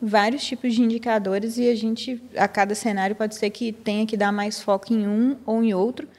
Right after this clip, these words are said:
mas aqui na D T I a gente tem um indicador mestre que é o de estoque. O de estoque significa que a gente tá acompanhando as sprints estocadas, ou seja, os itens que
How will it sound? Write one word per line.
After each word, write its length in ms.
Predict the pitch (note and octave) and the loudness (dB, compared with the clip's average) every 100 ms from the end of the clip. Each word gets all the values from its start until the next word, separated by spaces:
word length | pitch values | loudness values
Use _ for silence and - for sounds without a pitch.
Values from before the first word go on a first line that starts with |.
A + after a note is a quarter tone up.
| - - - | -20 -16 -4
mas 240 | A3+ A#3 | -2 0
aqui 300 | A#3 - C4 | -2 0 0
na 140 | D4+ | 2
D 120 | D4 C#4 | 0 0
T 200 | B3 A#3+ | 0 2
I 40 | |
a 20 | |
gente 220 | B3 B3+ | 2 0
tem 100 | B3+ | 0
um 40 | B3 | 0
indicador 520 | B3+ - A#3 A3+ B3+ | 0 0 0 2 2
mestre 400 | A#3 G#3+ A3+ B3+ | 2 0 -4 -8
que 140 | - | -2
é 40 | A#3 | -2
o 40 | |
de 80 | A#3 | -2
estoque. 560 | - B3 F#3+ - - - _ _ - | -2 -2 -2 -4 -18 -20 _ _ -6
O 60 | |
de 80 | G#3+ | -6
estoque 280 | A3 A#3+ A#3+ | 0 2 2
significa 640 | D4+ B3+ D4 D4 B3 B3+ | 0 0 0 -2 -4 -4
que 380 | C4 C#4 C4+ C#4+ - - | -6 -4 -4 -4 -10 -4
a 100 | A3 | -2
gente 420 | A3 A3+ - A#3 | 0 0 0 -2
tá 180 | A#3 A#3 | 2 0
acompanhando 880 | A#3 A3+ A3+ G3+ G#3+ C4 B3+ F3+ F3+ | 2 0 2 2 2 2 2 0 -4
as 200 | - G#3 | -4 -2
sprints 600 | A3+ - - B3 E4+ D4+ | -2 -4 -4 -4 -2 -4
estocadas, 720 | C4+ D#4 D4 A3 E3+ E3 E3+ - | -2 -2 0 2 2 0 -8 -4
ou 120 | A#3 | -4
seja, 440 | A#3 G3+ E3+ E3+ E3+ _ _ _ | 0 0 0 -2 -8 _ _ _
os 80 | G3+ | -4
itens 320 | A#3 B3 B3+ | -2 0 -2
que 140 | - | -4